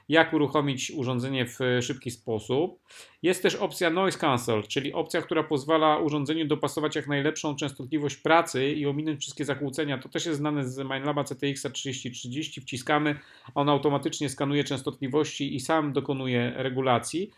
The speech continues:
ale można też wybierać ręcznie. I to jest prosty Quick Start, cztery kroki, w zasadzie urządzenie działa, wybieramy fabryczny program.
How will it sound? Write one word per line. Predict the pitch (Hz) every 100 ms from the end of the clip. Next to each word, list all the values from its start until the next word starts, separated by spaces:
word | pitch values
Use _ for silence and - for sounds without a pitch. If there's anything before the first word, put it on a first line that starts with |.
| _ -
ale | 214 214
można | 202 190 190
też | 185
wybierać | 160 170 165 160 156 -
ręcznie. | 160 143 120 - 113
I | -
to | 240 220
jest | 185 -
prosty | 190 185 - 156
Quick | 175 151
Start, | - 151 131
cztery | - - 190 165
kroki, | 151 160 160 151
w |
zasadzie | 139 135 143 147
urządzenie | 139 139 139 139 139 _ _ _ -
działa, | 123 156 151
wybieramy | 139 135 143 139
fabryczny | 135 127 139 139 123
program. | 147 156 151 156